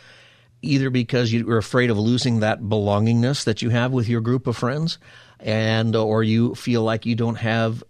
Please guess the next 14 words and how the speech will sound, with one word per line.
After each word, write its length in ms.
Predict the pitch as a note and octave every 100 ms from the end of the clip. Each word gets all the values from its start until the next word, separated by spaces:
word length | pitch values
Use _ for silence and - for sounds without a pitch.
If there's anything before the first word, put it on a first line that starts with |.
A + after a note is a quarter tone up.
| _ -
or 160 | C#3+
you 120 | D#3+
get 180 | C3+ F3
involved 540 | C#3 C3 G3 D4 F2+ F#2+
because 320 | A2+ A#2 G2
you 80 | G2+
wanna 200 | G#2+ G2+
belong 520 | G#2+ G2+ G#2 G#2+ G#2
and 100 | G#2
you 80 | G2
don't 220 | G#2+ G#2+
wanna 260 | G2+ G#2
be 220 | F#2 G2+ F#2
rejected. 760 | F#2+ F2 G2+ G#2+ - E2+ E2+